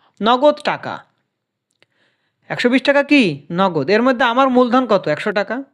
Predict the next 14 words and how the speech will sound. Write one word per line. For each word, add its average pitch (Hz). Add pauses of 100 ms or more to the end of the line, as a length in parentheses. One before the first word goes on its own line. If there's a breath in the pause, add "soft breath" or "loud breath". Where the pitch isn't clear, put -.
(760 soft breath)
ধার 220
নিলাম 302
কত? 127 (380 soft breath)
বিশ 208
টাকা। 196
মোট 220
কত 233
হলো? 247
একশো 175
বিশ 139
টাকা। 175
আমি 226
বলেছি 269
সবসময় 190